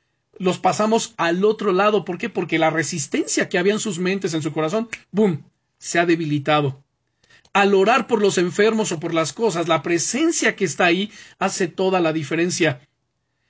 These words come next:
El hombre dijo además, ¿saben? Este hermano dijo que el diablo odia a dichas personas, a dichos cristianos que,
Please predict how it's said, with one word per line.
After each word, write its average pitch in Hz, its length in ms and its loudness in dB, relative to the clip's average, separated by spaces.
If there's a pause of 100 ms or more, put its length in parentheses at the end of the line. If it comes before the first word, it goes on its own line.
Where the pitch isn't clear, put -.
(100)
El 208 220 2
hombre 330 320 2
dijo 220 260 0
además, 170 580 0
¿saben? 185 420 -2 (100)
Este 185 220 -2
hermano 185 300 0
dijo 151 360 -4 (960)
que 180 100 -4
el 190 60 -2
diablo 196 520 2 (160)
odia 175 680 0 (320)
a 151 140 -2
dichas 170 400 -6
personas, 151 680 -4 (280)
a 170 140 0
dichos 190 400 -2
cristianos 185 1120 -2
que, 156 160 -4